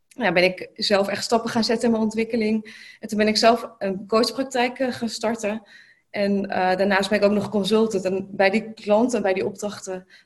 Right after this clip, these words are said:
kwam ik ook altijd mensen tegen die met dominantie te maken hadden. En als stel, als ik naar de kapper ging, had ik hetzelfde. Hè? Dan zag ik dus ook allemaal mensen die mij gewoon aanspraken terwijl ik te ontspannen zat, te wachten op, eh, hè, wanneer ik, eh, aan de beurt was.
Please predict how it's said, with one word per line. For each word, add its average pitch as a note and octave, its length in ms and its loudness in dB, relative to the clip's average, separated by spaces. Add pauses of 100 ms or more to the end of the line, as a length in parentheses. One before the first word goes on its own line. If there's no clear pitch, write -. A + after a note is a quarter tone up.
kwam G3+ 160 0
ik G3 100 2
ook F#3+ 180 2
altijd F#3+ 520 -2
mensen G3+ 360 -2
tegen F3 280 -2
die B3+ 120 0
met A#3+ 140 2
dominantie F3+ 500 -4
te A3+ 80 -4
maken A#3+ 300 -8
hadden. E3+ 280 -14
En F3+ 240 -16 (460)
als F#3 140 -8
stel, F3+ 340 0
als - 160 -14
ik F#3+ 120 0
naar F#3 140 2
de F#3 100 0
kapper G#3+ 240 2
ging, A3+ 220 0
had G#3 100 2
ik G3+ 100 -4
hetzelfde. G#3+ 580 -6
Hè? G#3+ 160 -4
Dan B3 120 -2
zag G3+ 220 -6
ik G3+ 80 -14
dus G3 140 -6
ook G3+ 120 0
allemaal G3+ 240 2
mensen G3 520 -2 (360)
die G#3+ 100 2
mij G#3+ 100 6
gewoon G#3+ 240 4
aanspraken G#3+ 600 2
terwijl G3 160 2
ik G3 60 -6
te A3+ 100 0
ontspannen G#3 500 0
zat, G3+ 380 -2
te G3+ 100 -6
wachten - 420 -4
op, - 180 -12
eh, F3 320 -6
hè, G#3+ 240 -8
wanneer F#3 320 0
ik, F#3 100 -10
eh, E3+ 180 -4
aan F3 80 -4
de F#3+ 80 -4
beurt A3 240 -2
was. A#3 300 -4